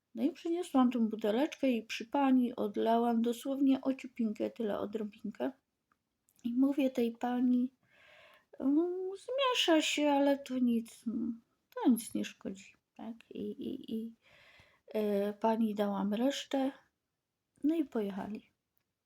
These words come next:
No i tutaj to zdanie: „Czasami wodę trzeba zamieszać”. No i Piotr się śmieje, mówi: „Wiesz, to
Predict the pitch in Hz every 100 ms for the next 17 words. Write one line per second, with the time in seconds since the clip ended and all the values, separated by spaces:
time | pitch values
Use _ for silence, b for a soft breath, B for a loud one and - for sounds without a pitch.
0 | _ 233 226 226 - - - 247 214 220
1 | 226 254 254 233 226 226 311 349 311 262
2 | 247 277 269 - 214 208 240 - _ B
3 | B B 339 B _ _ _ - _ _
4 | _ - 196 226 262 226 190 - 196 -
5 | - - _ - 190 165 170 220 220 -
6 | 175 165 - - 170 - - 160 165 165
7 | 190 190 196 185 170 165 170 b b b
8 | _ 156 175 - _ B B B _